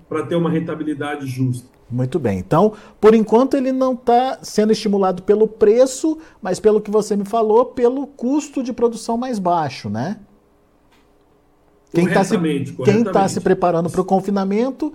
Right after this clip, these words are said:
Speaker 2: tá se baseando no custo de produção mais baixo aí.
Speaker 1: Exato, exato. É, é, o valor do boi magro deu uma, uma diminuída, agora estabilizou, já, é,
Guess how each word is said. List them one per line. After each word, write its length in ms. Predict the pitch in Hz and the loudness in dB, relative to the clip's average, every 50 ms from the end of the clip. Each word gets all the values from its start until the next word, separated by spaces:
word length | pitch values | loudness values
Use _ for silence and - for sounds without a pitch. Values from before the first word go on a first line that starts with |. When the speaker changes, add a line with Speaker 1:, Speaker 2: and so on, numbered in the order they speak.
| - - - _ _ | -10 -20 -20 _ _
Speaker 2:
tá 100 | - 165 | -2 -2
se 140 | - - 196 | -2 -2 -2
baseando 420 | 185 196 202 185 185 185 190 208 | 0 0 0 0 0 0 0 0
no 120 | 220 247 233 | -2 -2 -4
custo 320 | - - 233 240 233 233 | -4 -4 -2 -2 -2 -2
de 0 | |
produção 360 | - 254 247 233 - - 233 | -4 -6 -6 -6 -6 -6 -4
mais 200 | 240 254 247 226 | -4 -4 -4 -2
baixo 420 | 196 170 160 147 123 110 - - 123 | -2 0 0 0 -2 -4 -6 -6 -4
aí. 240 | 104 98 92 90 - - _ _ _ _ _ _ _ _ _ _ _ _ _ _ _ _ _ _ _ _ _ _ _ _ _ _ - | -4 -4 -6 -10 -14 -20 _ _ _ _ _ _ _ _ _ _ _ _ _ _ _ _ _ _ _ _ _ _ _ _ _ _ -6
Speaker 1:
Exato, 680 | 156 165 - - - 151 147 160 160 151 - - 147 - - | -4 -4 -2 -2 -4 -4 -4 -4 -6 -6 -8 -10 -10 -8 -6
exato. 600 | 143 135 123 156 151 147 147 139 131 117 107 - _ _ _ _ - | -6 -6 -4 -6 -6 -6 -6 -8 -10 -14 -18 -20 _ _ _ _ -8
É, 420 | - 147 151 156 151 151 147 147 147 | -4 -2 -2 -2 -2 -4 -6 -6 -6
é, 600 | 147 143 143 143 143 139 139 139 135 131 120 127 | -6 -4 -4 -2 -4 -4 -4 -4 -6 -6 -6 -4
o 140 | 151 165 165 | -4 -4 -4
valor 380 | - 165 160 156 160 202 208 185 | -4 -4 -4 -4 -2 -2 -2 -2
do 80 | 190 | -4
boi 160 | 175 175 170 165 | -4 -6 -6 -6
magro 420 | 165 156 156 156 147 139 135 135 | -6 -8 -8 -10 -10 -10 -10 -10
deu 360 | 127 123 - 160 175 196 196 | -10 -6 -6 -4 -4 -2 -4
uma, 440 | 196 190 180 175 165 160 151 143 - | -4 -6 -6 -8 -8 -8 -8 -10 -10
uma 680 | 156 151 151 151 151 147 147 143 143 143 139 139 131 127 | -10 -12 -12 -12 -12 -10 -10 -8 -8 -8 -8 -8 -8 -8
diminuída, 840 | 131 127 156 156 151 147 143 147 170 208 214 - 202 196 175 - - | -8 -8 -8 -8 -6 -4 -2 -2 -2 -2 -4 -4 -4 -6 -6 -10 -12
agora 340 | 147 147 143 160 170 170 170 | -12 -8 -4 -4 -2 -2 -2
estabilizou, 920 | 165 - - 165 156 147 147 143 139 139 127 110 107 139 160 185 202 190 | -4 -6 -6 -8 -10 -10 -8 -8 -6 -6 -6 -6 -6 -4 -4 -4 -4 -4
já, 260 | 175 170 147 143 143 139 - _ _ - | -4 -6 -8 -8 -10 -12 -16 _ _ -6
é, 260 | 135 135 131 123 123 | -4 -4 -4 -4 -6